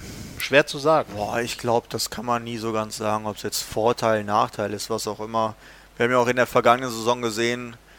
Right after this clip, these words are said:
Speaker 2: man würde dann sagen, es ist ein Vorteil, dass man gleich am Anfang gute Gegner schlägt, aber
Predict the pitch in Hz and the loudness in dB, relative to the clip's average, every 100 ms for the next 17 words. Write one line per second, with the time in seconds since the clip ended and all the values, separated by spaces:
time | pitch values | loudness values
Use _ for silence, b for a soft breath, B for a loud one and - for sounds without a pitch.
0 | b b b b _ _ 107 104 117 123 | b b b b _ _ -6 -2 4 6
1 | 117 107 113 113 110 113 - - 120 123 | 6 8 8 8 0 -4 -6 -2 2 4
2 | 131 113 - 110 110 110 123 110 117 117 | 4 2 2 0 4 4 2 0 -4 -2
3 | 117 107 120 - 107 123 123 117 - 120 | -2 -2 -6 -6 -4 -4 -2 -4 -2 -2
4 | 117 - 107 104 101 | 0 2 4 4 2